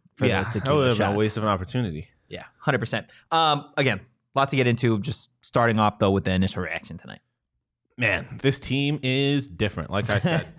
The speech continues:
Speaker 1: <laughs>
Speaker 2: I mean, there was a point at you where I was, I was, I was, I turned around and was yelling at you basically when, when D J was diving on the floor and, like, when they were up twenty points.
Speaker 1: Yeah.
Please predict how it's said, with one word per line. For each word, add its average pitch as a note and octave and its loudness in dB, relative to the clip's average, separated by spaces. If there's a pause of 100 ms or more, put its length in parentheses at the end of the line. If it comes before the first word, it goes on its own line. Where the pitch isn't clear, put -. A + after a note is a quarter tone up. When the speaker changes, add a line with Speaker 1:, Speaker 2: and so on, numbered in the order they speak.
(120)
Speaker 1:
<laughs> - -16
Speaker 2:
I D3 0
mean, D3+ 0
there F3 2
was G3 2
a D#3 -2
point D3+ 0
at A#2+ 0
you C3+ 2
where A#2+ 2
I A#2+ 4
was, A#2+ -2
I A#2 2
was, G#2 -4
I - 0
was, F#2+ -2 (240)
I C3 2
turned C3 0
around A2+ 4
and G#2 0
was F2+ -6
yelling A2+ 0
at G2+ -2
you A#2 2
basically G#2 -2 (300)
when, A#2+ 0
when A2 -2
D B2+ 0
J A#2+ 2
was G#2+ 2
diving A2 0
on A2 0
the F#2+ -4
floor A2 0 (320)
and, G2+ -6
like, F#2+ -8 (140)
when B2 0
they B2+ 2
were B2+ 2
up B2 -2
twenty G3+ 2
points. - 0
Speaker 1:
Yeah. A2 4